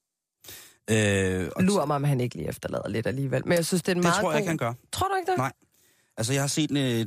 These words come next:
Speaker 1: del interviews med ham, og så har jeg
Speaker 2: Nederen.
Speaker 1: læst nogle bøger om ham. Øh, <clears throat> han har en formue på omkring toogtres milliarder dollars.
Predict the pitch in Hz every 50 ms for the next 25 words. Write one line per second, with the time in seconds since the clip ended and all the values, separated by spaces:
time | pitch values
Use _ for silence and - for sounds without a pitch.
0 | - - 160 147 123 139 135 120 - 131 117 120 131 151 143 135 127 120 127 151
1 | 156 147 147 160 127 123 120 120 127 131 127 - 131 117 - - 170 165 151 143
2 | 123 - 120 127 127 120 110 - - 120 117 110 107 101 95 92 92 78 - -
3 | - - - - - 147 131 110 85 - _ _ _ _ _ _ _ _ _ _
4 | _ - - - 123 117 117 131 123 120 - 123 120 135 139 127 120 - 123 110
5 | 101 - 135 131 117 - _ - - - - - - - - _ - - 185 143
6 | 135 127 - - 143 143 - - 143 127 104 101 101 147 135 85 101 120 123 113
7 | - _ _ _ _ _ _ _ - 107 104 117 127 135 - - - -